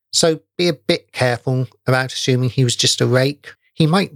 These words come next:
very well have divorced and remarried had it been allowed. Local business rivals began complaining and spreading rumours of his sexual freeness,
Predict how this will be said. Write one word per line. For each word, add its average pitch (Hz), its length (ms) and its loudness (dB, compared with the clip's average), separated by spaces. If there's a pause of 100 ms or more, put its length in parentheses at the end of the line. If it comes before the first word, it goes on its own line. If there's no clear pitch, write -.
(140)
very 139 280 -2
well 123 320 0
have 107 180 -6
divorced 110 560 2
and 107 140 2
remarried 107 640 0
had 104 160 -2
it - 120 -4
been 104 160 0
allowed. 101 520 -2 (380)
Local 190 340 0
business 170 540 0
rivals 104 580 0 (440)
began 117 340 0
complaining 104 760 -2 (380)
and 123 100 2
spreading 107 460 -4
rumours 110 560 2 (240)
of 104 80 -10
his 107 140 4
sexual - 440 -2
freeness, 117 580 0